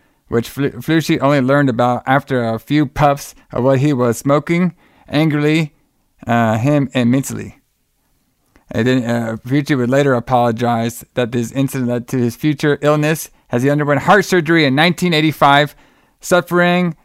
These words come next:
a, a, a venic-, uh, vincular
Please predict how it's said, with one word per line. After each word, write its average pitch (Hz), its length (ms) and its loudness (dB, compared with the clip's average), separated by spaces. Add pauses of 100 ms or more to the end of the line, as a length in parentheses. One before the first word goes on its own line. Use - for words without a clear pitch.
(400)
a, 127 720 0 (320)
a, 117 440 -4 (500)
a 113 200 -6
venic-, 143 460 -4
uh, 110 260 -12 (1900)
vincular 180 580 0